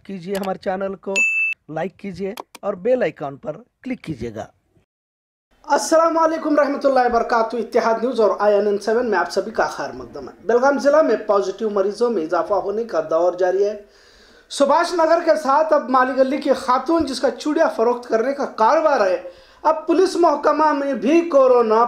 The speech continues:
पॉजिटिव के मामले बढ़ रहे। तीन पुलिस कांस्टेबल्स का भी टेस्ट पॉजिटिव पाया गया। बेलगाम जिला कोरोना मुतासरीन की तादाद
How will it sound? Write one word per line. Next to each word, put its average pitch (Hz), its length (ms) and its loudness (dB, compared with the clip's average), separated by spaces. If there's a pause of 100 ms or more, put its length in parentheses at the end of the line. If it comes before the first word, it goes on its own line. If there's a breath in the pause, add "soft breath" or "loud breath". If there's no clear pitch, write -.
पॉजिटिव 196 580 -2
के 208 80 0
मामले 180 440 0 (180)
बढ़ 175 120 0
रहे। 170 140 0 (100)
तीन 294 280 -2
पुलिस 277 300 -4
कांस्टेबल्स 226 580 0
का 202 180 0
भी - 200 -6 (500 loud breath)
टेस्ट 349 300 2
पॉजिटिव 277 400 0
पाया 202 300 0
गया। 175 140 0
बेलगाम 294 360 2
जिला 320 240 2
कोरोना 269 380 2
मुतासरीन 254 640 0
की 226 180 -2
तादाद 214 580 0